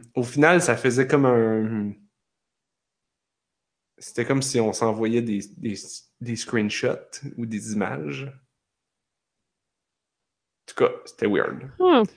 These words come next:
Speaker 1: Ça marchait, ça marchait plus ou moins bien,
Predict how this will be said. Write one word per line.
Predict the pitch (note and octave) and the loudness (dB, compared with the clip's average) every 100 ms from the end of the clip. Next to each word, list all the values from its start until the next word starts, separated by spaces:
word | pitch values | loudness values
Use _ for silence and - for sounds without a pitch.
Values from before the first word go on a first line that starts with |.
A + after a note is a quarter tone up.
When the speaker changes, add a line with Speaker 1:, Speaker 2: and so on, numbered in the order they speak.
| _ _ | _ _
Speaker 1:
Ça | - | -6
marchait, | C3 C#3+ - - - - | -4 -4 -6 -10 -18 -18
ça | - - D#3+ D3+ | -18 -2 0 2
marchait | D#3 D#3 G3 F3+ - - | 2 2 0 -2 -4 -20
plus | - F3 F#3+ G#3 F#3 | -8 -2 0 0 -2
ou | F#3 | 0
moins | E3+ E3 D#3 | 2 2 2
bien, | C#3 C3+ C#3 C#3+ F#3+ | 0 0 2 2 -2